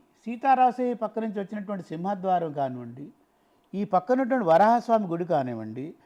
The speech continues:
ఇవన్నీ చుట్టుపక్కల ఇంతంతా కూడా హిందువులు పూ-, దాని చుట్టూతా పరిక్రమణ. అంటే ఒక, ఒక రెండు వేల మంది దాని చుట్టూతా పరిక్రమ చేస్తే ఒక ముస్లిం కూడా లోపల కూడా ఎంటర్ కాలేడు.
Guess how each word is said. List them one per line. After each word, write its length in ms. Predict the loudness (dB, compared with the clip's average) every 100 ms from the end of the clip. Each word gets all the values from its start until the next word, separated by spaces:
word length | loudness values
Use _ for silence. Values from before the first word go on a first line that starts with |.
| _ _ -8
ఇవన్నీ 340 | 0 2 4 2 0
చుట్టుపక్కల 520 | -4 0 2 4 4
ఇంతంతా 760 | 4 2 0 -4 0 0 2 0
కూడా 160 | 0 0
హిందువులు 320 | 0 0 -2
పూ-, 200 | -4 -6
దాని 280 | 0 0 0 -8
చుట్టూతా 260 | -6 -2
పరిక్రమణ. 640 | 2 2 0 -4 -4 -6 -10 _ _ _ -8
అంటే 180 | -2 2
ఒక, 440 | 2 4 2 2 -14 _ _
ఒక 140 | -4 0
రెండు 260 | 0 0
వేల 200 | 2 4
మంది 260 | 4 0 2
దాని 180 | 0 0 -4
చుట్టూతా 220 | -2 0
పరిక్రమ 420 | 0 2 0 0 0
చేస్తే 200 | -2 -2
ఒక 120 | -4
ముస్లిం 280 | -6 -4 -4
కూడా 140 | 4
లోపల 220 | 4 4
కూడా 180 | -2 -2
ఎంటర్ 220 | -2 -2
కాలేడు. 260 | 0 0